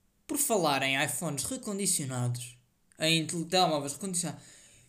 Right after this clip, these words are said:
E aquilo, não sei se estão a entender, aquilo não teve bem uma ligação, estão a perceber?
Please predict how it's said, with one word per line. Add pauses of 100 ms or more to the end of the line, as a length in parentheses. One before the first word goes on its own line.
(220)
E
aquilo,
não
sei
se
estão
a
entender,
aquilo
não
teve
bem
uma
ligação,
estão
a
perceber?